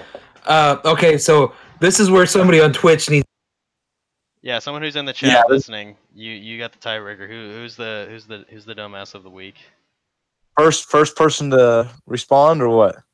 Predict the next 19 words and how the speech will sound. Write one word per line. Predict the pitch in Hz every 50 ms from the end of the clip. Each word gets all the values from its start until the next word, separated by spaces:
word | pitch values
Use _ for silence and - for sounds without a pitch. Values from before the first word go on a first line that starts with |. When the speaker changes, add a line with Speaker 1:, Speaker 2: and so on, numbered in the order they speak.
| _ _ -
Speaker 2:
Well, | 123 127 131 131 127
we | 135 139
can | 143 135
see. | - 113 107 104
Uh, | 104 107 110 107 110 110
I | 107 123
don't | 127 123
think | - 123
we'll | 113 110
get | 107 107 101
that | 101 98
many | 98 101 98
responses. | 92 90 - - 98 92 95 - - 92 92
So | - - 95 95 95
if | 95 104
anyone, | 104 101 98 95 95 92 95 92 90 _ _ _ _ _ _ _ _
if, | _ 95 95 95
if | 98 92 _ -
any, | 98 95